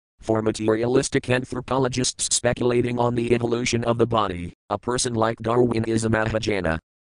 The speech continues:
The scientists who are bewildered by Krishna's external energy have no relationship with the Supreme Personality of Godhead, yet they are accepted by some as Mahajanas.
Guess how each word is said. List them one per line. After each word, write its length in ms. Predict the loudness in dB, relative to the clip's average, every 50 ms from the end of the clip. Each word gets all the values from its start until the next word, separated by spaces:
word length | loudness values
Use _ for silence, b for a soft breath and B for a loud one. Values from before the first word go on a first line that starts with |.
| _ _
The 120 | -4 -2 -2
scientists 800 | 0 0 0 0 0 -2 -2 -2 -2 -2 -4 -4 -4 -6 -6 -2
who 240 | 0 2 2 2 2
are 140 | 2 0
bewildered 540 | 0 0 0 2 4 2 2 2 0 -2 0
by 180 | 0 0 0 -2
Krishna's 480 | -2 -2 -2 0 0 0 0 0 0
external 540 | -2 -2 -2 -4 -6 -4 -2 0 2 0 0 0
energy 440 | 0 -2 -2 -2 -2 -2 -4 -4 -2
have 180 | -2 -2 0 2
no 200 | 2 4 4 4
relationship 800 | 4 2 2 0 0 -2 -2 -4 -4 -4 -4 -4 -4 -6 -6 -4
with 180 | -2 -2 -2 0
the 100 | -2 -2
Supreme 440 | 0 0 -2 -2 -2 -4 -4 -4 -4
Personality 680 | -4 -4 -4 -2 -2 -2 0 0 -2 -2 -2 -2 0 0
of 160 | 0 0 0
Godhead, 500 | 0 0 0 0 -2 -2 -4 -4 -6 -8 -10 _ -2
yet 280 | 2 2 2 2 0 -2
they 180 | -2 -2 0 2
are 180 | 2 2 2
accepted 540 | 0 -2 -2 -4 -4 -4 -4 -4 -6 -2 0
by 140 | 0 0 0
some 260 | 0 0 0 0 0
as 220 | 0 0 0 0
Mahajanas. 720 | 0 -2 -2 -2 -2 -4 -4 -2 -2 -2 -2 -2 -4 -6 -8